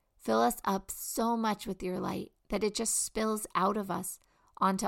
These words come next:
all those we meet. We love you, Lord, and we ask all of this in accordance with your will, and in Jesus' holy name, amen. Thank you so much for joining me on this journey to walk boldly with Jesus.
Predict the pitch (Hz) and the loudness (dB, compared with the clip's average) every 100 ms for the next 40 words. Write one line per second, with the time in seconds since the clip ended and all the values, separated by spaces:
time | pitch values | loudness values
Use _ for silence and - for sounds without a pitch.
0 | - 185 185 196 202 202 202 196 185 - | 2 4 4 4 2 0 -2 -2 -2 -6
1 | _ _ _ _ _ _ _ _ _ _ | _ _ _ _ _ _ _ _ _ _
2 | _ - 233 208 202 202 180 185 175 175 | _ -2 2 4 2 2 0 0 -2 -4
3 | _ 185 196 202 208 - - 190 180 180 | _ -2 0 0 -2 0 0 2 0 -2
4 | 185 - - _ _ _ _ 214 214 - | -8 -8 -18 _ _ _ _ 0 0 2
5 | 208 208 214 214 208 - 202 190 185 185 | 2 4 2 -2 -6 -2 -2 2 0 -2
6 | - _ _ _ _ 202 214 202 214 214 | -8 _ _ _ _ -2 0 0 -2 -2
7 | 226 214 202 202 214 202 202 196 214 208 | -2 -4 -6 -6 -2 -2 0 -4 -4 -4
8 | 185 - _ _ 196 202 196 180 180 180 | -8 -14 _ _ -2 0 0 -2 -4 -10
9 | _ _ _ _ _ _ _ _ _ _ | _ _ _ _ _ _ _ _ _ _
10 | _ - 254 262 330 294 254 214 - - | _ 2 2 2 -2 0 2 2 0 -2
11 | - 208 196 190 214 202 180 185 - 190 | -2 0 2 2 0 -2 -2 -6 -2 -2
12 | 196 - 208 202 202 180 180 208 - 196 | 0 -2 -2 0 0 4 8 6 6 0
13 | 190 196 202 196 226 220 190 185 | 0 0 -2 -4 -6 -4 -4 -6